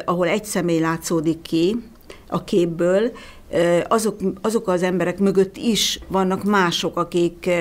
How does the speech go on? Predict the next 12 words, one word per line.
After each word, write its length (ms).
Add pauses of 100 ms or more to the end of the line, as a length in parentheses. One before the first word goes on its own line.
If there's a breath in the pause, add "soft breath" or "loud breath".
(120)
vagy 160
mellette, 440
vagy 180
fölötte, 400
vagy 200
alatta 360
a 20
hierarchiában, 920
de 80
teljesen 560
mindegy, 500 (520 loud breath)
ö, 220